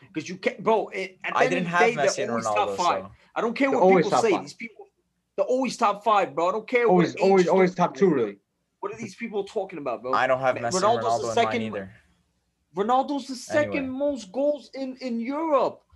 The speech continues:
Speaker 1: behind
Speaker 2: I wouldn't.
Speaker 1: Lewandowski. How is he not?
Speaker 2: I wouldn't take
Speaker 1: For
Speaker 2: him.
Speaker 1: what reason?
Speaker 2: Serie A, Serie A is not good. No Serie A t-,
Speaker 1: Oh my
Speaker 2: player
Speaker 1: God.
Speaker 2: makes my top five.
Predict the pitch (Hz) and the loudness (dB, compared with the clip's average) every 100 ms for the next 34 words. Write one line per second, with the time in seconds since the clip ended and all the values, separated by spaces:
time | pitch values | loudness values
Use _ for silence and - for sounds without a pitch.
0 | _ _ 202 277 269 277 277 - 226 277 | _ _ -4 -2 2 2 2 2 0 -2
1 | - - 254 233 262 262 254 277 285 285 | -8 -8 -4 -2 -4 -6 -6 -2 -2 0
2 | 233 151 - - _ _ _ _ 95 101 | -2 -2 -8 -20 _ _ _ _ -6 -4
3 | 104 104 101 95 311 320 466 427 453 453 | -6 -6 -8 -2 -2 2 0 0 -2 -4
4 | - 117 117 113 120 - - - 123 123 | 2 4 6 4 2 -8 -4 2 6 8
5 | 127 127 135 127 123 139 98 92 - - | 6 6 4 4 4 4 2 -8 -16 -12
6 | 101 127 151 143 117 101 98 95 226 135 | 2 2 4 4 6 8 6 4 0 2
7 | 170 98 95 95 92 95 92 90 87 - | 2 4 2 0 0 -2 0 0 -2 -8
8 | _ _ - - 90 87 90 | _ _ -20 0 0 0 -4